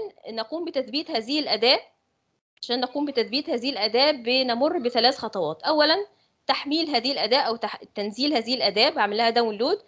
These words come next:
بعمل لها تثبيت على الجهاز بتاعي، وببدأ أعمل ساين أب أو تسجيل دخول باسمي الشخصي أو بالإيميل الشخصي بتاعي.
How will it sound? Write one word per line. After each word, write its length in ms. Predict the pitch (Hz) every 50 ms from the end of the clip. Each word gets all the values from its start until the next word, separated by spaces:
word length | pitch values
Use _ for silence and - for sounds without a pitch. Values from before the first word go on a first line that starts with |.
| _ - _ _ _ -
بعمل 260 | 254 262 262 262 262
لها 80 | 294
تثبيت 380 | 311 311 339 240 208 262 294 -
على 180 | 269 226 220 214
الجهاز 320 | 208 - 202 226 240 240
بتاعي، 360 | 233 233 - 240 247 262 269
وببدأ 300 | 254 254 311 311 - 285
أعمل 280 | - 254 269 277 269 269
ساين 380 | - - 269 262 269 247 -
أب 120 | - 262 262 - - - -
أو 100 | 220 220
تسجيل 420 | 220 233 214 208 - 233 269 262
دخول 300 | 226 214 - - 254 254
باسمي 520 | 208 190 - 233 269 - 262 269 311 415 - _ _ _ _ _ -
الشخصي 540 | - - - 226 247 - - - 311 294 320 -
أو 180 | - 226 226
بالإيميل 420 | 220 220 214 113 - 208 226 240 233
الشخصي 580 | 240 - 233 220 226 - - 240 226 220 226 _ _ _ _ _ _ -
بتاعي. 440 | 220 247 240 233 165 143 139 131